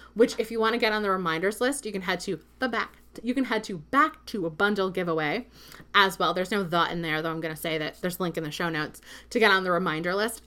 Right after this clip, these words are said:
Of course, if you're on my normal email list, I'm gonna tell you about it. But if you wanna be specifically just on that reminders list, 'cause maybe you're not sold on all the greatness that is Kate Doster yet, go ahead, hop on there.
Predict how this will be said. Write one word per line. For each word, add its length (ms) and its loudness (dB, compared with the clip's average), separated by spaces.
Of 120 -12
course, 340 -2
if 120 -6
you're 120 -2
on 100 2
my 120 -2
normal 360 -2
email 260 -4
list, 240 -6
I'm 80 -6
gonna 140 -6
tell 180 -4
you 80 -2
about 220 -2
it. 140 -4
But 100 0
if 60 -4
you 60 0
wanna 120 2
be 100 -2
specifically 880 0
just 460 2
on 160 4
that 160 -2
reminders 480 0
list, 200 -4
'cause 180 -12
maybe 200 -2
you're 100 -6
not 180 -8
sold 540 0
on 180 2
all 120 -6
the 100 -6
greatness 380 0
that 120 -4
is 140 -4
Kate 220 -8
Doster 380 -2
yet, 200 2
go 160 10
ahead, 200 6
hop 200 0
on 120 0
there. 260 -2